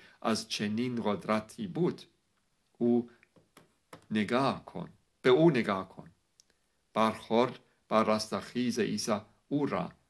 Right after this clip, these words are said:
به کلی تغییر داد. پولس ابتدا مسیحیان را مورد آزار و اذیت قرار می‌داد و سپس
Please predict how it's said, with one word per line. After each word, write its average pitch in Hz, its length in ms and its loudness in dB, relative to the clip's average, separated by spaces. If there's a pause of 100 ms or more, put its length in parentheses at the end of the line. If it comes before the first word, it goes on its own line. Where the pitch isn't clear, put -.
(100)
به 107 100 -2
کلی 98 520 -4 (100)
تغییر 87 560 -8
داد. - 300 -14 (600)
پولس 120 360 2
ابتدا 110 600 -2 (300)
مسیحیان 110 800 0
را 80 200 -6 (180)
مورد 92 360 -4
آزار 92 440 -4
و 104 160 -4
اذیت 107 520 -2
قرار 87 420 -6
می‌داد 98 520 -8 (520)
و 120 100 2
سپس 113 540 -2